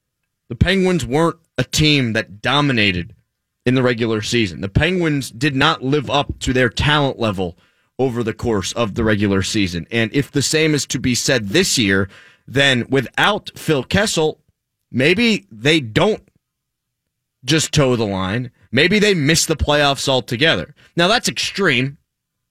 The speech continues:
and unlikely, but it almost happened last year, and who's to say it can't happen next year? I think that the entire conference is getting better. Washington just won the Stanley Cup. They're probably gonna be partying their asses off so much this summer that they're not gonna be a contender next year.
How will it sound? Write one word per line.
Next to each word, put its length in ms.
and 140
unlikely, 640
but 140
it 80
almost 340
happened 320
last 320
year, 200
and 160
who's 160
to 80
say 200
it 100
can't 220
happen 340
next 280
year? 180
I 140
think 220
that 100
the 120
entire 360
conference 440
is 120
getting 240
better. 280
Washington 460
just 160
won 180
the 60
Stanley 400
Cup. 240
They're 100
probably 340
gonna 120
be 80
partying 460
their 120
asses 400
off 180
so 260
much 280
this 140
summer 340
that 120
they're 80
not 200
gonna 140
be 80
a 40
contender 380
next 320
year. 180